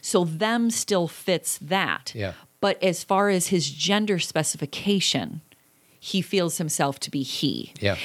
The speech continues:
Speaker 1: And again, many of you listening may say, "Well, that doesn't make sense," or, "That's hard for me." Well, we need to listen and respect how this man sees himself. And then why is that a problem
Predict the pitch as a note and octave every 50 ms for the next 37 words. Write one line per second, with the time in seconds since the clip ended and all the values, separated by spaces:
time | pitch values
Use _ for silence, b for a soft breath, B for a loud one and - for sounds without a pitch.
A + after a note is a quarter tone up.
0 | B B B A3 A3 A#3 A#3 D#4+ F#4+ D4 F#3 F#3 G3+ A3+ A#3+ C4 B3 G#3 G#3 G#3
1 | G#3+ A#3+ A#3 - F3+ E3+ E3 D3+ - - - F3+ E3 D#3+ - F3+ E3 F3 A#3 D4
2 | F#4+ F#4+ - E4+ - D#4 D#4 D4 - - D4 A#3 D#4 D4 G3 B3 C4+ C4 - -
3 | D4 D#4+ C#4+ - - E3 A#2 D2 A1 - - - G#3+ C#4 B3 - - - - -
4 | G3 A3+ C#4 C#4+ D4+ C#4 B3+ B3 A#3 A#3 - A#3+ A3+ A3 A#3+ F4 G4 - - -
5 | C3+ G#2 D#2 - E3 A3+ A#3 - _ _ _ _ _ _ _ _ - F#3+ F#3+ G3
6 | G3 F#3+ F3 - - - - C#4 A3 B2+ C3 F3+ - - - - B B B B
7 | B B - - A3 A#3 B3 B3 A3 G3 G3 A3+ A3 A3+ - - - E3 F3 F#3
8 | A3 A3 F#3+ D3 B2+ C3 D3+ G3 A3+ A#3 - - _ _ _ _ - - - -
9 | D4 D#4 F#4 F4 F4+ - - B1+ D#2 - - - - - - - - - - -
10 | - _ _ _ _ _ _ _ _ _ _ _ _ _ _ _ _ - G3+ G3+
11 | G#3+ G#3 G#3 G3 F#3 G3 G#3 A#3 C4+ D4 D4+ D4 A#3 - A#3 G#3+ G3+ F#3 - -
12 | - C#4+ D#4 D#4+ D#4+ G3+ C#3 B2+ G2 D2 D#2+ F3+ G3+